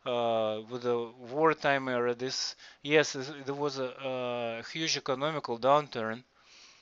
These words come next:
There were, um, uh, issues with poverty. There were,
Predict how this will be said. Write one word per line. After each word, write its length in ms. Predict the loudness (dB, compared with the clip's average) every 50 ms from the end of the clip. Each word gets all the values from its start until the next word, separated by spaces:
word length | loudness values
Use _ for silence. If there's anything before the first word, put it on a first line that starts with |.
| _ _ _ _ -18 -18 -16 -8
There 120 | -6 -6 -4
were, 600 | -2 -2 -2 0 0 0 0 0 0 -2 -4 -8 _ _ -4
um, 640 | -2 0 0 0 0 0 0 0 0 -2 -4 -10 -16 _ _ _ _ _ _ _ _ _ _ _ -12 -10 -8
uh, 500 | -6 -4 -4 -2 -2 -2 -4 -4 -6 -8 -10 -10
issues 340 | -10 -6 -6 -6 -6 -6 -6
with 160 | -8 -8 -2 _
poverty. 560 | 4 4 4 4 2 -2 -4 -4 -4 -2 -2
There 160 | -2 -4 -6
were, 400 | -6 -6 -6 -4 -4 -6 -6 -8